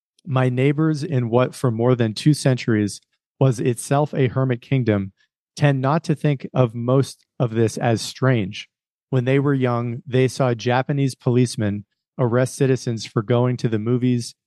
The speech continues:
drinking coffee, or eating sweet potatoes in the street. It's not North Korea's unbending upholding of order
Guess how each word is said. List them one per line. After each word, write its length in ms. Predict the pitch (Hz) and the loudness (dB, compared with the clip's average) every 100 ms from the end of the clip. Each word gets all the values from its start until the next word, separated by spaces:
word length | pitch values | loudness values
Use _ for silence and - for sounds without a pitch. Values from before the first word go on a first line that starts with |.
| _ _ | _ _
drinking 380 | - 135 131 139 | 0 0 0 -4
coffee, 580 | - 123 120 131 117 107 _ _ | 0 0 0 0 0 -2 _ _
or 120 | 123 117 | 0 2
eating 340 | 127 131 135 | 2 2 0
sweet 340 | - - 143 - | -2 2 2 2
potatoes 480 | 131 127 123 120 117 | 0 0 2 0 0
in 120 | 113 | -2
the 80 | 107 | -4
street. 440 | - 117 107 - _ _ _ _ _ _ - | 0 2 4 0 _ _ _ _ _ _ 2
It's 240 | 131 - | 2 2
not 360 | 123 135 160 170 | -2 0 0 0
North 260 | 143 139 | -2 -2
Korea's 440 | - 135 127 127 123 | -2 0 2 0 -2
unbending 720 | 127 120 107 123 135 143 139 | -2 -2 0 0 2 0 0
upholding 640 | 131 - - 131 143 147 131 | -2 -4 -2 0 0 0 0
of 160 | 117 | -2
order 600 | - - 139 139 110 98 | -2 -2 0 0 -2 -6